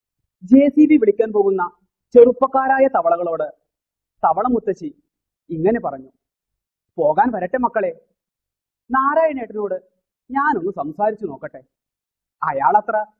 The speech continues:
ദുഷ്ടനൊന്നുമല്ല. കുളം നികത്തിയാൽ നമ്മൾ തവളകൾക്ക് മാത്രമല്ലല്ലോ പ്രശ്നം, എല്ലാം അയാളോട് പറയണം." നാരായണേട്ടൻ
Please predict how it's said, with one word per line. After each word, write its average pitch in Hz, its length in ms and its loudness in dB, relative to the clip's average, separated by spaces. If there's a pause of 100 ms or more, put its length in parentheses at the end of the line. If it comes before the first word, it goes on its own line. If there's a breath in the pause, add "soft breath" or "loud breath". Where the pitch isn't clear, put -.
(140)
ദുഷ്ടനൊന്നുമല്ല. 202 800 -2 (1400)
കുളം 170 220 2
നികത്തിയാൽ 233 460 2 (520)
നമ്മൾ 269 260 6 (120)
തവളകൾക്ക് 190 460 -2
മാത്രമല്ലല്ലോ 254 760 0
പ്രശ്നം, 185 300 -14 (1040)
എല്ലാം 170 600 -2 (220)
അയാളോട് 226 480 2
പറയണം." 143 320 -12 (1200)
നാരായണേട്ടൻ 294 840 0